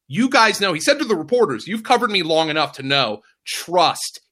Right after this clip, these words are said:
is the number one thing for me when it comes to wide receivers." It's why, uh, fantasy Twitter superstar Jeff Janis never got on the field, 'cause Aaron Rodgers didn't trust him. Um, but he said, since he saw Allen Lazard in training camp last year,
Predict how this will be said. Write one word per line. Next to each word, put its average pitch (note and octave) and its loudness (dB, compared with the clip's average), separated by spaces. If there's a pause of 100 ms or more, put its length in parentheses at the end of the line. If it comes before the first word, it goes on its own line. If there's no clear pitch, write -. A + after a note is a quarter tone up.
is D3 -2
the C#3+ 0
number C#3+ 0
one C#3 -2
thing C3+ -4
for A#2+ -12
me G#2+ -12 (180)
when B2 -6
it A#2+ -10
comes C3 -4
to B2+ 0 (180)
wide C3+ 2
receivers." C3+ 0
It's C#3+ -6
why, E3 4
uh, C#3+ 4 (200)
fantasy E3+ 2
Twitter D#3 2
superstar C#3 -2
Jeff C3 -2
Janis D3 -2
never A#2 -10
got A#2+ -2
on A2+ -10
the A2 -16
field, C3 -8
'cause G#2 -18
Aaron A#2 -6
Rodgers A#2 -6
didn't G2+ -12
trust - -4
him. - -20 (400)
Um, C3 0
but C#3+ 2
he F#3+ 2
said, F#3 2 (280)
since B3+ 0
he A3+ -4
saw F#3+ 2
Allen F3 0
Lazard C#3 2
in A#2+ -10
training A#2 -10
camp G#2+ -6
last G2 -12
year, F#2 -14